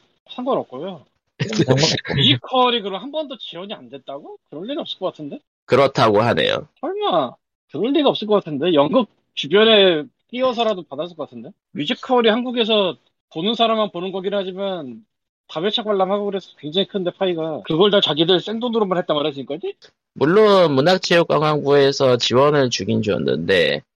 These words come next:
Speaker 3: 그런 식으로 있든 그 코로나 일구 상황이라든가 그런 식으로 좀 애매하게 빠지고 저-, 어떨 땐 빠지고 그랬다고 하네요. 예.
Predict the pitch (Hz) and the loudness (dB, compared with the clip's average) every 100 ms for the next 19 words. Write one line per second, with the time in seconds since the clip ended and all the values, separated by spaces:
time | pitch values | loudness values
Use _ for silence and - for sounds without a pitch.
0 | _ - 117 139 135 135 127 120 107 - | _ -4 2 2 2 2 2 4 2 -2
1 | - 87 85 73 - 69 - 113 107 95 | 0 2 4 2 -2 -4 -2 0 2 2
2 | 90 85 87 127 92 90 80 73 - 73 | 2 2 0 0 2 2 2 0 -2 -2
3 | 67 - 76 - - - 85 - 95 90 | -2 -2 -2 -2 -6 -4 -4 -2 -2 -2
4 | - - - 92 107 139 185 175 156 147 | -8 -20 -8 -2 2 4 4 6 4 2
5 | - 143 135 131 127 156 156 147 147 131 | 2 4 6 4 2 2 2 2 0 4
6 | 139 131 127 123 117 98 110 _ 110 107 | 6 6 6 4 2 -2 -2 _ -2 2
7 | 139 139 139 127 131 120 123 117 113 - | 4 4 2 2 0 0 0 0 0 0
8 | - - 67 117 - 52 50 - _ - | -2 -2 -2 -2 -2 -6 -10 -14 _ -8
9 | - | -8